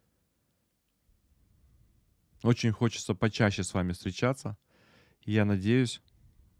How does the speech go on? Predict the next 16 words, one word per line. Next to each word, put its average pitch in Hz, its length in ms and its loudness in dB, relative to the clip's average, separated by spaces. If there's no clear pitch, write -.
что - 200 -8
с - 60 -8
сегодняшнего 98 680 -2
дня 113 340 -4
буду 101 260 0
больше 98 360 2
времени 101 420 0
выделять 92 380 0
для 95 120 -4
того, 98 260 0
чтобы 87 280 -6
нам 87 240 -2
просто 127 680 -2
поговорить, 101 1040 0
побыть 92 420 2
вместе, 98 600 -4